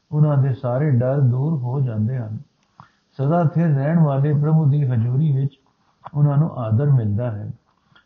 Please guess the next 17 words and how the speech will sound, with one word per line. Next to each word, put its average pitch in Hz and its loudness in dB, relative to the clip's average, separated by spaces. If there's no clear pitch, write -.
ਪਰਮਾਤਮਾ 135 2
ਦੀ 160 2
ਸਿਫਤ 190 -2
ਸਲਾਹ 156 4
ਦੇ 143 2
ਗੀਤ 135 0
ਗਾ 127 0
ਕੇ, 160 -2
ਪਰਮਾਤਮਾ 147 2
ਦਾ 147 2
ਨਾਮ 139 4
ਸਿਮਰ 147 2
ਸਿਮਰ 143 0
ਕੇ 156 -10
ਉਹ 151 -6
ਆਪਣੇ 147 -2
ਉਸ 160 -2